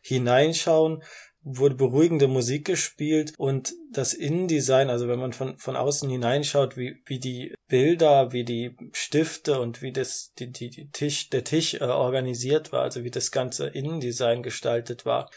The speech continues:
das Ganze, das hat einen so hineingesogen, also das fühlt sich an wie ein, wie ein Paralleluniversum. Es, ich fand's ganz, ganz beeindruckend, hab da auch sehr lange Zeit damit verbracht, dort hinein zu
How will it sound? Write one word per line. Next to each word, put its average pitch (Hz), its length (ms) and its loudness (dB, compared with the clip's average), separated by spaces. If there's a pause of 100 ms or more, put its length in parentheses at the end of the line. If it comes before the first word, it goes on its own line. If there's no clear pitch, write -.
(180)
das - 480 0
Ganze, 139 560 -2 (240)
das - 180 -2
hat 143 120 4
einen 139 180 6
so 139 80 4
hineingesogen, 123 960 2
also 117 240 -6
das 131 220 -8
fühlt 160 280 -6
sich - 240 -4
an 139 180 -2
wie 135 120 2
ein, 127 240 -4
wie 123 80 2
ein 123 220 -2
Paralleluniversum. 127 1300 2
Es, 139 180 -6 (140)
ich 139 180 -10
fand's 127 280 -6
ganz, 135 400 -4
ganz 147 260 -8
beeindruckend, 139 600 -2
hab 120 140 -8
da 131 120 -4
auch 120 80 -6
sehr 127 240 -2
lange 131 240 -6
Zeit 139 320 -6
damit 123 240 -8
verbracht, 123 500 -2
dort 127 220 -2
hinein 123 500 -4
zu 131 320 -4